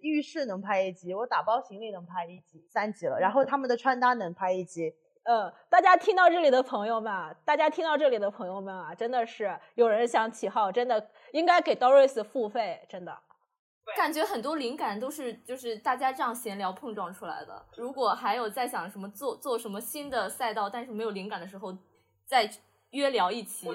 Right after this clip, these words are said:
Speaker 1: 我下次找你聊，好吧？
Speaker 3: 好。
Speaker 1: 可以，
Speaker 2: 嗯。
Speaker 1: 约聊一期，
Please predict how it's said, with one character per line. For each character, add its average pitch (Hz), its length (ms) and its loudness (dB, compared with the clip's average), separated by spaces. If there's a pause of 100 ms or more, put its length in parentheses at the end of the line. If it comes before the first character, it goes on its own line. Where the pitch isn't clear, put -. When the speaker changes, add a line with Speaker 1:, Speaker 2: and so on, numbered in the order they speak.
Speaker 1:
我 240 100 6
下 330 220 6
次 294 220 -2
找 214 300 8
你 233 140 -2
聊， 156 240 6
好 175 160 0
吧？ 156 120 0
Speaker 3:
好。 - 240 -8 (420)
Speaker 1:
可 220 180 4
以， 214 160 0
Speaker 2:
嗯。 - 20 -10
Speaker 1:
约 233 140 2
聊 175 240 4
一 180 60 -6
期， 156 300 -14